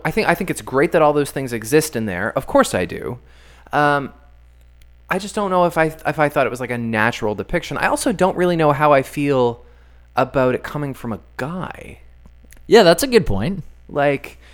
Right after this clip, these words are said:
Speaker 1: like, I was thinking about this article I saw today. I don't, I don't remember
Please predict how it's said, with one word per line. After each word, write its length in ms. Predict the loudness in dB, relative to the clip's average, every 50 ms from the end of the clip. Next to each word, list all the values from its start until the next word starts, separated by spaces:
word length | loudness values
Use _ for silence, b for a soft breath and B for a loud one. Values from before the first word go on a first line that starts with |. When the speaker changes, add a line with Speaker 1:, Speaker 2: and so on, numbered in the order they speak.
| b b b
Speaker 1:
like, 120 | 4 4
I 20 | 4
was 100 | 4 2
thinking 320 | -2 -4 -4 -4 -4 -2
about 160 | 0 0 0
this 140 | 0 0 0
article 320 | 4 4 4 4 2 2
I 80 | 0 0
saw 460 | 0 0 0 2 2 4 2 2 0 -4 -6
today. 600 | -8 -4 -2 0 2 2 2 2 0 -2 -4 -10 -18 -14 -8
I 80 | -6 -6
don't, 160 | -6 -6 -4
I 80 | -4 -4
don't 160 | -4 -4 -4
remember 460 | -6 -6 -4 -4 -4 -4 -4 -4 -6